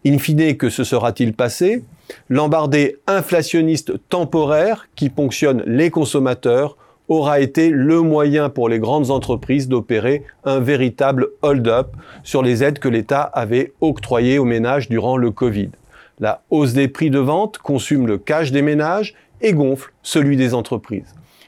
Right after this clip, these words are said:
Et la baisse de l'emploi est maintenant l'instrument qui leur permet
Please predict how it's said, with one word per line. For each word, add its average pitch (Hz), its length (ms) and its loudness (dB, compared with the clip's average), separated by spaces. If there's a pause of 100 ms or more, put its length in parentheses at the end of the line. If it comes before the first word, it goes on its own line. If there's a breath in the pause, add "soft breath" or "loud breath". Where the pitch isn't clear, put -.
Et 127 80 0
la 131 140 2
baisse 139 340 0
de 131 100 2
l'emploi 131 640 0
est 135 140 2
maintenant 131 560 0
l'instrument 127 680 -2
qui 131 140 -4
leur 110 160 0
permet 113 480 -2